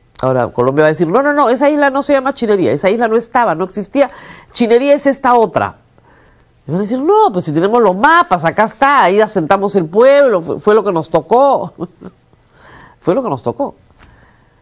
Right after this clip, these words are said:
No, no, no existía. Chinería es otra. Como les digo, es igualito con Ecuador, con Paquilla y falso Paquilla en los ochentas, los que tienen memoria se van a acordar. ¿No? Inventaron un pueblo que se llamaba igual.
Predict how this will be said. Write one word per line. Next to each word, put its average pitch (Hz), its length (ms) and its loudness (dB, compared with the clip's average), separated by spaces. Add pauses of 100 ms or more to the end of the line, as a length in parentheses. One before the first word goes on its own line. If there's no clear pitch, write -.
(680)
No, 226 220 2
no, 254 320 0
no 151 120 -2
existía. 180 540 -2 (960)
Chinería 190 400 2
es 196 120 -2
otra. 151 300 -2 (880)
Como 151 160 0
les 165 120 0
digo, 202 160 2
es 165 100 -4
igualito 202 420 0
con 190 160 -2
Ecuador, 151 300 0
con 196 160 -6
Paquilla 185 480 -2
y 147 40 -2
falso 185 300 -4
Paquilla 165 460 -4
en 165 60 -4
los 139 160 -6
ochentas, 196 420 -4
los 147 100 -4
que 123 80 -6
tienen 170 240 -6
memoria 156 360 -2
se 143 80 -8
van 135 120 -6
a 147 40 -4
acordar. 127 380 -4 (1900)
¿No? 185 280 -4 (1120)
Inventaron 147 460 -2
un 185 80 -8
pueblo 185 240 0
que 160 60 -6
se 139 80 -6
llamaba 147 180 0
igual. 139 260 0